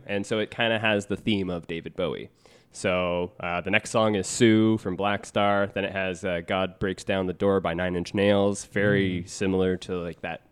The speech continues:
Speaker 1: horn sound from, like, Sue.
Speaker 2: Yeah, yeah.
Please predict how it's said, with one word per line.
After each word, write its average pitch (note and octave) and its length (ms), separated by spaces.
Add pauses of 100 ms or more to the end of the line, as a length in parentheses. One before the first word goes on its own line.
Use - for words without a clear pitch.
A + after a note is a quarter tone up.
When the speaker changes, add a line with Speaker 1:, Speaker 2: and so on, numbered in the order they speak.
(140)
Speaker 1:
horn F#2+ 460
sound F#2+ 500
from, E2+ 160
like, D#2+ 180
Sue. G#2+ 460
Speaker 2:
Yeah, B2 160 (400)
yeah. A#2 160